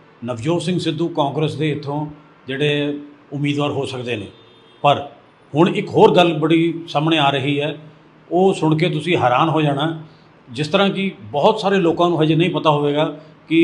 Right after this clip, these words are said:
ਜਿਹੜੇ ਨਵਜੋਤ ਸਿੰਘ ਸਿੱਧੂ ਨੇ, ਉਹ ਐਸਟ੍ਰੋਲੋਜੀ ਦੇ ਵਿੱਚ ਬਹੁਤ ਵਿਸ਼ਵਾਸ ਕਰਦੇ ਨੇ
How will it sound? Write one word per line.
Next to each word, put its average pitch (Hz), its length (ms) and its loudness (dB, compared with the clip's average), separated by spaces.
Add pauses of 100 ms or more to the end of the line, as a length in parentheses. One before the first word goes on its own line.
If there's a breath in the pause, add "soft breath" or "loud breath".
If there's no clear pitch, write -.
(120)
ਜਿਹੜੇ 160 220 0
ਨਵਜੋਤ 147 360 -2
ਸਿੰਘ 160 140 -2
ਸਿੱਧੂ 160 280 -4
ਨੇ, 156 120 2
ਉਹ 175 260 -4
ਐਸਟ੍ਰੋਲੋਜੀ 151 540 -4
ਦੇ 160 120 -2
ਵਿੱਚ 151 180 -6
ਬਹੁਤ 120 300 -4
ਵਿਸ਼ਵਾਸ 135 420 -8
ਕਰਦੇ 110 260 -8
ਨੇ 98 80 -12